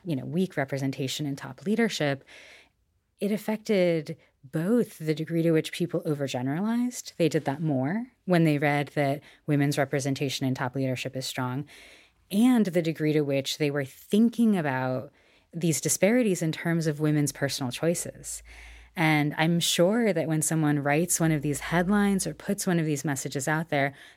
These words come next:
that is not their intention. And so what this research really highlights is that we can be thoughtful about how we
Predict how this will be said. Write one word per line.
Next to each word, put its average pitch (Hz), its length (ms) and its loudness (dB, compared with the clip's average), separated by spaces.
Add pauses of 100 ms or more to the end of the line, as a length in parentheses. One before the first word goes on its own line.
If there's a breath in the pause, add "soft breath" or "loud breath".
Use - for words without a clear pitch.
that 214 220 0
is 220 120 2
not 175 220 2
their 147 140 0
intention. 131 720 -6 (420 loud breath)
And 165 180 2
so 156 400 4
what 170 220 0
this 165 180 0
research 170 320 -2
really 151 160 -2
highlights 202 540 0
is 151 140 -6
that 151 260 0
we 175 100 -2
can 190 140 -2
be 175 100 0
thoughtful 170 560 -4
about 139 240 -2
how 147 200 0
we 139 280 -2